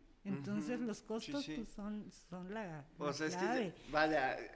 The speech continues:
Speaker 2: aquí sí,
Speaker 1: Pareciera
Speaker 2: tú,
Speaker 1: que
Speaker 2: vaya,
Speaker 1: no.
Speaker 2: los mercadólogos dirán, "No, es que la mercadotecnia".
Speaker 1: Ah, no, y también
Speaker 2: Y,
Speaker 1: es
Speaker 2: y,
Speaker 1: súper importante.
Speaker 2: y los analistas de costos dicen, "No, pues
Speaker 1: No,
Speaker 2: es que
Speaker 1: no,
Speaker 2: los costos,
Speaker 1: costos,
Speaker 2: ¿no?".
Speaker 1: sí, sí,
Speaker 2: Todo
Speaker 1: sí.
Speaker 2: mundo ama su área, por
Speaker 1: Y los
Speaker 2: supuesto,
Speaker 1: financieros,
Speaker 2: ¿no?
Speaker 1: por supuesto, lo van a defender, ¿no? También su área.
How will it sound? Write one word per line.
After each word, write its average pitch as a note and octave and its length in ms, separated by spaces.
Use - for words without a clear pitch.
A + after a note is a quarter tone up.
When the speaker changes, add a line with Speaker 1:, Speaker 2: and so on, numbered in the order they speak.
Speaker 2:
aquí E3 540
sí, C3+ 80
Speaker 1:
Pareciera E3 640
Speaker 2:
tú, E3 80
Speaker 1:
que - 20
Speaker 2:
vaya, C#3+ 360
Speaker 1:
no. C3+ 60
Speaker 2:
los C#3+ 120
mercadólogos F3+ 720
dirán, E3+ 260
"No, F#3+ 60
es A3 100
que - 80
la A#3 120
mercadotecnia". E3 960
Speaker 1:
Ah, - 20
no, A#3+ 160
y A3+ 80
también A3+ 400
Speaker 2:
Y, C4 40
Speaker 1:
es C4 140
Speaker 2:
y, - 120
Speaker 1:
súper E4+ 500
importante. A#3 600
Speaker 2:
y - 40
los F#3+ 160
analistas G#3 600
de A3 120
costos A3 380
dicen, F#3+ 240
"No, D#3+ 140
pues F#3 100
Speaker 1:
No, G3 120
Speaker 2:
es G#3 80
que A3 100
Speaker 1:
no, G#3+ 40
Speaker 2:
los F3+ 220
costos, G3+ 340
Speaker 1:
costos, A#3+ 120
Speaker 2:
¿no?". F#3+ 100
Speaker 1:
sí, F#4 140
sí, G4 60
Speaker 2:
Todo D#4 240
Speaker 1:
sí. E4 60
Speaker 2:
mundo F#4+ 260
ama F#3 380
su D#3+ 240
área, D3+ 420
por - 80
Speaker 1:
Y C#4+ 40
los B3 160
Speaker 2:
supuesto, C4 120
Speaker 1:
financieros, C#4 360
Speaker 2:
¿no? - 80
Speaker 1:
por B3 220
supuesto, A#3+ 540
lo D4 140
van A#3+ 160
a B3+ 80
defender, G3 520
¿no? E3+ 240
También F#3+ 460
su F3+ 180
área. F#3+ 300